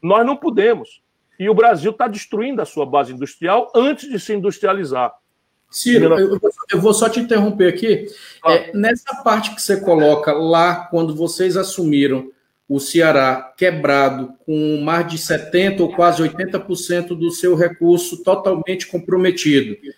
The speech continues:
Speaker 2: O que vocês tinham ali era muita juventude e muita força de vontade de fazer diferente.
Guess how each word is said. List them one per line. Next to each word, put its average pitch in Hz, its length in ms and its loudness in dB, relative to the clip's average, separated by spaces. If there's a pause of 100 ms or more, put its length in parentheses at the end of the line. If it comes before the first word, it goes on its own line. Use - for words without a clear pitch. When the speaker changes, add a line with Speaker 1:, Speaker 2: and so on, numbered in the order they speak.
(200)
Speaker 2:
O 131 140 -8
que - 140 -18
vocês 170 360 2
tinham 175 320 2
ali 175 280 4
era 185 240 4
muita 180 340 0
juventude 175 680 -2
e - 20 0
muita 196 320 -2
força 190 380 -2
de 160 80 -2
vontade 180 600 -2
de 185 80 -6
fazer 180 360 -2
diferente. 160 720 0